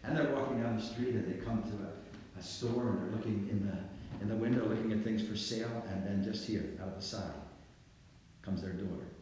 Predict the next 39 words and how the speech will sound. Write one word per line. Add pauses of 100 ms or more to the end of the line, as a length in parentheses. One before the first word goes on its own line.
(800)
that
they
hadn't
seen
for
years, (840)
that
WestJet
also (200)
flew (100)
to
London. (1500)
And
she
comes
and
steps
right
up
there
and
says
something,
and
they
turn
around,
and
the
camera's
rolling, (460)
you
see,
and
they're
showing
the
happiness
of